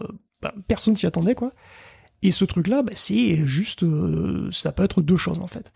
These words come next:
Soit c'est carrément le futur des caches, soit c'est une usine à gaz que personne ne refera plus jamais.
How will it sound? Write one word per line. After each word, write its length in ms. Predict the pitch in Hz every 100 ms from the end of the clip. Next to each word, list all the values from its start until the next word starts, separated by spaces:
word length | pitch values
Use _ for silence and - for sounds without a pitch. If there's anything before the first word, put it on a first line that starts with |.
| _ _ -
Soit 220 | 226 247
c'est 120 | 175
carrément 320 | 175 180 220
le 120 | 175
futur 340 | 156 185 - 170
des 100 | 156
caches, 360 | - 208 - - _ _ - - _ _ _ _
soit 300 | - - 233
c'est 120 | 254 185
une 140 | 180
usine 260 | 226 262 214
à 60 |
gaz 340 | 170 170 220 233
que 100 | 160
personne 420 | - 233 - 269
ne 60 | 220
refera 280 | 202 -
plus 140 | - 170
jamais. 300 | 156 175